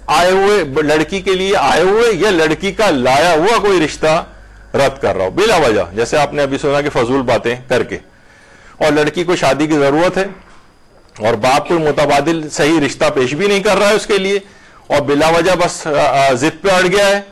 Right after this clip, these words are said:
कि मैं तो, मुझे पसंद नहीं है लड़का, तो अब यहाँ पर, अ, इसका इख्तियार साकित हो जाएगा बाप का,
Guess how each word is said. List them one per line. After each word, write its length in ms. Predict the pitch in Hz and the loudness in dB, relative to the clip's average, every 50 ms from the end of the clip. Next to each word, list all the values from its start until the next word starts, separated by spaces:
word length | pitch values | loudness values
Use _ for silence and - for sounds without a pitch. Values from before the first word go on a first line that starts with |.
| - - - - - - - - - - - | -20 -20 -20 -20 -20 -20 -20 -20 -20 -14 -6
कि 60 | - 135 | -4 -4
मैं 200 | 123 135 135 135 | 0 0 0 0
तो, 100 | 147 160 | 0 -2
मुझे 320 | 151 139 135 135 151 170 | -2 -2 -2 -2 -2 0
पसंद 300 | 147 151 143 - 160 160 | 0 0 -2 0 -2 -2
नहीं 160 | 165 175 175 | -2 -2 0
है 60 | 175 | 0
लड़का, 520 | 170 165 156 151 147 170 175 185 180 180 - | 0 2 0 0 0 0 -2 -2 -4 -8 -6
तो 60 | - | -2
अब 260 | 156 160 165 180 165 - | 0 0 0 0 -2 -4
यहाँ 260 | 143 135 139 131 131 | -6 -2 0 0 0
पर, 280 | 123 127 147 156 180 196 | 0 0 0 0 0 0
अ, 680 | 185 180 - - - _ - 139 120 120 127 135 143 | -2 -6 -10 -20 -20 _ -10 -4 -2 0 0 0 -2
इसका 440 | 131 127 - - - - 160 151 151 | -6 -8 -8 -12 -8 -2 0 0 0
इख्तियार 720 | 156 131 139 123 127 123 127 - - - 135 127 127 135 127 | 0 0 -2 -4 -4 -6 -10 -14 -8 -4 0 0 0 0 0
साकित 440 | - - 120 113 - 127 120 - | 0 -2 -2 -2 0 -4 -4 -2
हो 100 | 147 135 | -2 0
जाएगा 300 | 135 147 147 156 160 165 | 2 2 2 2 2 0
बाप 280 | 151 156 151 147 147 - | 0 2 0 -2 -2 -2
का, 100 | - 170 | -4 -4